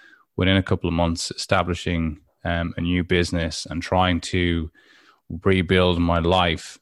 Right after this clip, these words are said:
um, without tapping into the grief. So the net result, unsurprisingly, is that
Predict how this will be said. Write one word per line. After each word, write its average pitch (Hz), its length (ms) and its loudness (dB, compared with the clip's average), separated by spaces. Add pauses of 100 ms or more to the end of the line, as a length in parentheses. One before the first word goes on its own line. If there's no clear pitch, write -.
um, 82 520 -2
without 92 400 2
tapping 87 320 -4
into 82 200 -4
the 85 60 -10
grief. 92 480 0 (360)
So 98 340 0 (720)
the - 80 -6
net 117 200 0
result, 92 400 0
unsurprisingly, 87 880 0
is 80 120 -4
that - 220 -4